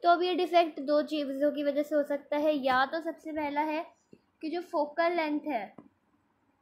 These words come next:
वो बढ़ गई है, ठीक है, focal length of eye बहुत ज़्यादा बढ़ गई है, या आई बॉल काफ़ी छोटी हो गई है, पहला reason है। और next है कि आई बॉल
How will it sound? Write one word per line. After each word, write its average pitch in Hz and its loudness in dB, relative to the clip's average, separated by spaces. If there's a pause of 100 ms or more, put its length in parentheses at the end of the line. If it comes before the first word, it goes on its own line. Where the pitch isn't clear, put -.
(480)
वो 277 -2
बढ़ 269 0
गई 277 -4
है, 262 -2 (300)
ठीक 285 -12
है, 311 -6
focal 277 -8
length 277 -4
of 285 -8 (100)
eye 247 -2 (540)
बहुत 277 2
ज़्यादा 285 2 (340)
बढ़ 285 6
गई 262 6
है, 254 4
या 285 4 (100)
आई 277 4
बॉल 320 0
काफ़ी 339 0 (560)
छोटी 320 -4
हो 285 -2
गई 233 -4
है, 247 -4
पहला 277 0
reason 294 -6
है। 339 -4 (340)
और 302 2
next 330 -6
है 359 -2
कि 370 -8 (100)
आई 277 2
बॉल 320 0